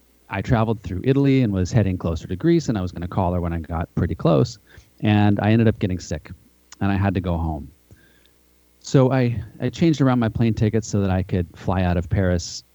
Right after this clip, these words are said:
in about three days, and I got on a train to go from Rome back up to Paris. And so I had about two days in Paris while I was waiting for my plane.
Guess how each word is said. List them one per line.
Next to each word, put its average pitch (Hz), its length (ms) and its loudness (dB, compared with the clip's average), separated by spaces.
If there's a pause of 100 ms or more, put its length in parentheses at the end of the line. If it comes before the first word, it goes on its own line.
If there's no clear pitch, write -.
(100)
in 92 140 -2
about 85 260 -2
three 104 240 4
days, 92 460 4
and 98 160 2
I 95 80 6
got 95 180 2
on 104 80 6
a 110 60 4
train 90 300 2
to - 60 -2
go 87 160 0 (200)
from 85 340 -2
Rome 82 240 0
back 78 240 -4
up 80 120 -6
to - 60 -8
Paris. 127 440 2 (1120)
And 104 160 6
so 123 140 6
I 123 80 6
had 139 180 8
about 110 280 0
two 156 160 -2
days 104 440 -2
in 90 180 -10
Paris 95 340 -4
while 82 200 -4
I 80 100 -6
was 80 480 -6
waiting 92 300 0
for - 80 -6
my 82 160 -4
plane. 82 340 -2